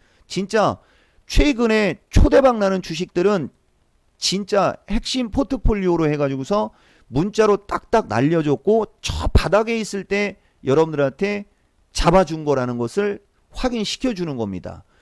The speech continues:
유틸릭스도 보면 십이월 십 일, 자, 이거 간략하게만 보면 유틸릭스가 치료제야. 이거는 백신이 아니고 치료제라고. 십이월 십 일이면 딱 이날 아닙니까, 여러분?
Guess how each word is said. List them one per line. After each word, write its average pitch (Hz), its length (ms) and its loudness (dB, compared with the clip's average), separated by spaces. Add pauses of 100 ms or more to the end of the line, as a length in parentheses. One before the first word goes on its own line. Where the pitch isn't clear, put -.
(180)
유틸릭스도 220 580 -2
보면 196 300 2
십이월 214 460 -2
십 165 200 -6
일, 226 260 -2 (200)
자, 120 100 -6
이거 127 240 -2
간략하게만 202 720 -2
보면 147 500 -2 (1500)
유틸릭스가 226 800 2
치료제야. 202 840 0
이거는 214 460 2
백신이 214 460 2
아니고 156 280 -2
치료제라고. 147 640 0
십이월 240 520 -2
십 214 220 -4
일이면 208 380 -2
딱 - 240 -6
이날 170 300 4
아닙니까, 139 460 0
여러분? 110 360 -4